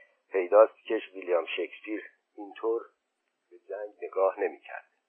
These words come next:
اسطوره جنگ با جاذبه قهرمانی ما را اقفال می‌کند، اما در تصویرهایی که از جنگ به ما عرضه می‌شود،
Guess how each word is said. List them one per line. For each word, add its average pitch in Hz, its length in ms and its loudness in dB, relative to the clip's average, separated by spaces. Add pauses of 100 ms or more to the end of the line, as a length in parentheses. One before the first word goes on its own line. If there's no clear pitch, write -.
(2250)
اسطوره 175 580 8
جنگ 180 640 10
با 143 200 12
جاذبه 131 640 10
قهرمانی 117 840 8
ما 131 200 12
را 131 140 12
اقفال 123 640 12
می‌کند، 85 560 -10 (140)
اما 131 400 12
در 120 280 8
تصویرهایی 120 880 4
که 131 140 6
از 110 240 6
جنگ 135 460 8
به 104 80 4
ما 98 240 6
عرضه 95 300 -2
می‌شود، 113 680 6